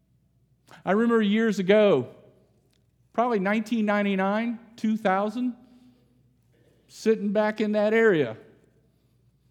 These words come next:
And a guy came into our church, he had shorts on and flip-flops.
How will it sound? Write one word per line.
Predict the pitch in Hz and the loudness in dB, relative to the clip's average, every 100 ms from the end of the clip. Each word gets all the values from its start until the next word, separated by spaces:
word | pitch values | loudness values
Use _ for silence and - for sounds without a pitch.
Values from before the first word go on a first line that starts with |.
| _ _ _ _ _ _ _ _ _ - | _ _ _ _ _ _ _ _ _ -6
And | 196 | -2
a | 190 | 0
guy | 214 254 | 2 2
came | 285 247 240 | 0 0 0
into | 247 226 | 0 2
our | 220 190 | 0 0
church, | - 240 233 233 | -2 -2 -2 0
he | 202 | 0
had | 190 | 0
shorts | 196 233 247 233 | -2 -4 -4 -4
on | 185 151 | -4 -4
and | 143 135 | -4 -4
flip-flops. | 226 233 - 156 117 - - | -4 -4 -2 -2 -2 -10 -20